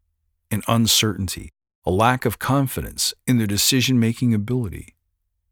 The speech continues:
a lack of willingness to experiment, to try, to move the needle in some direction, rather than sitting there chin-scratching,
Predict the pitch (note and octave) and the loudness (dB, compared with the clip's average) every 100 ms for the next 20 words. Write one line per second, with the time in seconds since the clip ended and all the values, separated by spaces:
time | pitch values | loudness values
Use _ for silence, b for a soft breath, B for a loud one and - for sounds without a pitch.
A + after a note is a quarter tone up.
0 | - A2+ A2+ A2+ G#2+ F#2+ A2+ F3 F3+ C3+ | -6 0 2 2 -2 0 2 4 4 2
1 | - - B2 - - C3 G#2+ C#2 - - | 2 0 0 0 -2 -2 -2 -6 -10 -8
2 | - - G#2+ C#2+ - - - A2+ A2+ E3 | -6 -4 -4 -4 -8 -10 -2 2 4 4
3 | E3 C3+ C#3 C#3+ C3+ C3+ B2+ - D3 G3+ | 4 2 4 4 4 4 4 2 4 4
4 | E3+ F2 C#2 - - - _ _ _ - | 2 0 -4 -8 -8 -10 _ _ _ -6
5 | G2 A#2+ C3+ C3 A#2 A2 - E3 D#3 A2 | 2 4 4 2 2 4 2 2 0 -2
6 | G2 - - D#3+ D3+ B2+ - - - - | -4 -4 0 2 2 0 -4 -8 -10 -14